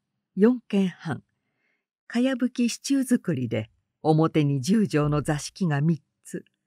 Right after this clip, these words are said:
接待、中の間、上段の間とある。これらは南に面しており、裏の北側に、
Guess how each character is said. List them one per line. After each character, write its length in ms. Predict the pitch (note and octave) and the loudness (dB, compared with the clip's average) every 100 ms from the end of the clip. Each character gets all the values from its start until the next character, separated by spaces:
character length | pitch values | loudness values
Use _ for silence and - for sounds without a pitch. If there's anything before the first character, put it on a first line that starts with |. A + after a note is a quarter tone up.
| _ _ _ | _ _ _
接 280 | - E3 - _ - | -2 -2 -2 _ -14
待、 280 | A2 G2 - - | -10 -10 -12 -6
中 380 | D3+ D#3 F#3 | -6 -6 -4
の 140 | E3+ D#3 | -2 -2
間、 200 | C#3+ B2 - - _ _ _ - | -2 -6 -12 -20 _ _ _ -14
上 320 | C3+ G3+ C4 | 2 4 4
段 240 | C4+ C4 A#3+ | 2 2 4
の 120 | A3+ | 4
間 180 | C#3+ B2+ | 2 -2
と 240 | C#3+ A#2+ | -4 -4
あ 120 | A2+ | -4
る。 160 | G2+ - _ _ _ _ _ _ _ _ _ _ _ | -10 -20 _ _ _ _ _ _ _ _ _ _ _
こ 140 | - B3 | -4 0
れ 140 | C#4+ | 2
ら 140 | B3+ F#3 | 2 2
は 100 | E3+ | 4
南 420 | G#3 G#3+ B3+ C4+ | 4 6 4 6
に 140 | B3 | 6
面 240 | G#3+ A3 F3+ | 6 4 0
し 120 | - | -4
て 180 | - B2+ | -6 -4
お 120 | A#2 | -4
り、 180 | G#2 - _ _ _ _ - | -6 -12 _ _ _ _ -2
裏 220 | E3+ F3+ | 2 4
の 160 | F3+ E3+ | 4 2
北 300 | - - F#3 | 0 -4 -2
側 300 | F#3+ D#3+ D#3 | 0 -2 -2
に、 240 | C#3+ C3+ | -4 -6